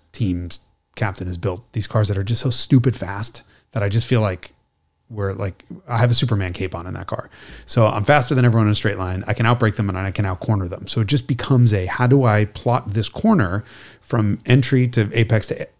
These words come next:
to exit while accounting for the bonehead moves that they're gonna do, not hit anyone and get through them so that I can pass the next six cars on that straight and to the next braking zone.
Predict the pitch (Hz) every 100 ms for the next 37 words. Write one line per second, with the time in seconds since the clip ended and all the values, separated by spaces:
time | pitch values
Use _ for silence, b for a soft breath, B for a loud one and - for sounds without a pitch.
0 | 120 - - 117 104 98 - 107 113 110
1 | 110 - 185 190 135 127 117 113 104 98
2 | 131 131 117 120 101 104 104 120 165 160
3 | 220 277 - 110 117 123 190 185 120 101
4 | 107 117 120 - - 151 170 104 82 92
5 | b b b - 131 107 107 117 117 110
6 | 120 120 127 - 113 - 98 92 92 90
7 | - 104 92 - - 98 87 95 95 -
8 | 220 - 98 90